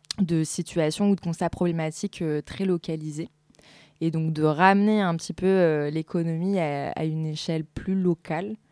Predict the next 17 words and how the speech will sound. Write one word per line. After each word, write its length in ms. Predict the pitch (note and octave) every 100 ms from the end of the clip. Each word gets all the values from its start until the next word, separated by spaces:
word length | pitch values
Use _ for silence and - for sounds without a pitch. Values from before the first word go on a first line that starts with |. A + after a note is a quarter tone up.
| _ - - - -
Donc 220 | D#3+ D#3
cet 180 | F3 D#3+
ancrage 340 | E3 - E3+
territorial, 560 | - E3+ D#3 D#3 D#3+ G3
ça 160 | F#3 D#3+
traduit 440 | - E3 E3 G3
aussi 340 | F3 E3 -
l'attention 640 | F3+ D#3+ - D#3+ D#3 - G#3
à 140 | F#3+
ce 140 | D#3+ -
qui 160 | -
s'y 220 | - - E3
fait 200 | - G#3
déjà 460 | F3 F3+ E3 F3+ E3+
sur 260 | - - D#3+
un 120 | D3+
territoire. 720 | D#3+ D3 D3 - D#3 - -